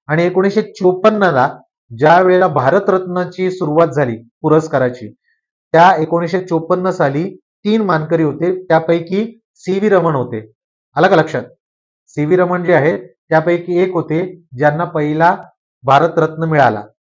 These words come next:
या वर्षी दोन हजार चोवीस ला पाच जणांना भारतरत्न मिळालेला आहे. आलं का लक्षात? ते कोणते आहेत, ते तुम्ही कमेंट्स मध्ये मला सांगायचं.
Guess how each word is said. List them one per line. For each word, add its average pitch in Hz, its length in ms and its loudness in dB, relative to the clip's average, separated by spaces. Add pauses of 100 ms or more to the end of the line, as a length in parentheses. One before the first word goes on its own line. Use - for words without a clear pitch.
या 165 180 4
वर्षी 180 340 0
दोन 156 220 -2
हजार 170 220 -2
चोवीस 175 420 -4
ला 117 200 -2 (320)
पाच 170 200 4
जणांना 170 420 -2
भारतरत्न 151 640 -2
मिळालेला 143 460 -2
आहे. 131 340 -2 (200)
आलं 135 140 4
का 190 80 2
लक्षात? 143 260 0 (420)
ते 165 80 0
कोणते 170 380 2
आहेत, 175 140 6
ते 165 320 -8
तुम्ही 165 200 -6
कमेंट्स 156 380 -2
मध्ये 156 160 -2
मला 151 180 -2
सांगायचं. 131 480 -6